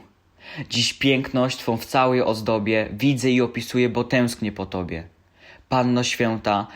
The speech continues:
co jasnej bronisz Częstochowy i w ostrej świecisz bramie, ty, co gród zamkowy nowogródzki ochraniasz z jego wiernym ludem, jak mnie, dziecko, do zdrowia powróciłaś cudem.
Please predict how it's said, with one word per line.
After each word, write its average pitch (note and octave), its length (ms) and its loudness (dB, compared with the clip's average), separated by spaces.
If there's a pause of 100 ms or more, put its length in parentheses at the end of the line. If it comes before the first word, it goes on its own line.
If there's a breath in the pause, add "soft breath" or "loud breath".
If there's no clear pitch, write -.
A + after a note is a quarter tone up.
(120)
co B2+ 160 2
jasnej B2+ 360 2
bronisz A2 360 0
Częstochowy G#2 800 -2 (280 loud breath)
i B2 120 4
w A#2 80 0
ostrej B2+ 280 0
świecisz A#2 360 -2
bramie, G#2+ 540 -2 (380 loud breath)
ty, D3 140 2
co C#3+ 160 0
gród C3+ 260 0
zamkowy B2 500 0
nowogródzki A#2+ 680 0
ochraniasz A2+ 640 0
z G#2+ 60 -6
jego A#2 220 0
wiernym A#2 420 2
ludem, G#2+ 480 -2 (480 loud breath)
jak B2+ 240 0
mnie, B2+ 180 2
dziecko, B2 340 0
do A#2+ 120 0
zdrowia A2+ 440 0
powróciłaś G#2 640 -4
cudem. F#2 460 -8